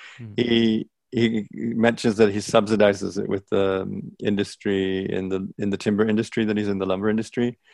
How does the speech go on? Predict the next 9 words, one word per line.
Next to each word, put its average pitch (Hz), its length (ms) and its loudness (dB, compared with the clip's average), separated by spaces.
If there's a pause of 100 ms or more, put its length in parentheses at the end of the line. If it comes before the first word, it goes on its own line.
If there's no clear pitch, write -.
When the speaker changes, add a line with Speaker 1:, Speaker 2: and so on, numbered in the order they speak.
(100)
Speaker 1:
Yeah. 107 180 -16 (120)
Speaker 2:
And 98 100 -12
so 104 600 4 (480)
I'm 131 240 6
a 123 40 8
big 113 200 6
fan 107 260 4
of 117 140 2
Link, 127 340 2